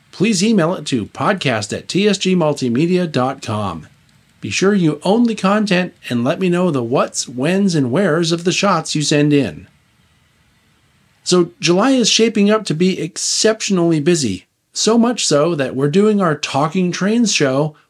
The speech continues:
one week later than usual on the twenty-sixth. Also, the National Garden Railway Convention is happening right now through next weekend, and we'll be out helping some of the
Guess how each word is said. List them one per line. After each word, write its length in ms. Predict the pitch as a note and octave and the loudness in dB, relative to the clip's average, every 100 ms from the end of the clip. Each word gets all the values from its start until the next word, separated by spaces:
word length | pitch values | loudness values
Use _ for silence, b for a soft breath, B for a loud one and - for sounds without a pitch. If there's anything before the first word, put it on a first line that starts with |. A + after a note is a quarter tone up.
| _ | _
one 340 | - B2 G#3 G#3 | -4 0 2 2
week 220 | G#3 G3+ | 0 -2
later 340 | E3+ F#3 D3 | 0 2 2
than 180 | C3 C#3 | 2 4
usual 600 | D3+ G3 D3+ A#2+ B2+ D#3 | 4 4 4 2 0 -6
on 160 | - C3 | -4 -2
the 100 | A2 | -2
twenty-sixth. 840 | - C3 C#3 D3 A2+ F#2 - - - _ _ _ _ _ | -2 0 0 0 -2 -4 -8 -12 -16 _ _ _ _ _
Also, 380 | - G3 A3+ D#3 | -2 0 2 2
the 100 | C3+ | 2
National 540 | C#3 F3+ G#3 A#3 G#3 F#3+ | 0 0 0 0 0 2
Garden 460 | D3+ F3 D#3+ B2+ | 2 0 0 0
Railway 380 | A#2+ G#3+ C4+ D3+ | 0 2 2 0
Convention 520 | - A2+ G#2+ G#2 A#2+ | 0 0 0 -2 -2
is 140 | C#3 - | -2 0
happening 680 | D3+ D3+ C3 A#2+ G2+ A2 | -2 0 -2 -2 -6 -4
right 260 | C3 A#3 D#3 | -2 -2 -2
now 440 | G3 F3+ A2 C3+ _ _ | -4 -2 -4 -8 _ _
through 320 | - F#3+ A#3+ | -4 2 4
next 300 | G3+ G3+ - | 4 2 0
weekend, 560 | F#3 G#3 A2 D#2+ F2 - - | -2 0 -2 -4 -10 -20 -16
and 160 | - | -4
we'll 140 | C#3 F#3 | 0 2
be 180 | F#3 F3 | 2 2
out 240 | F3+ C#3+ | 0 -2
helping 360 | D#3+ F#3 C#3 D3+ | -4 0 0 0
some 200 | C3+ C#3+ | 0 0
of 140 | C3 | -2
the 160 | A#2+ | -6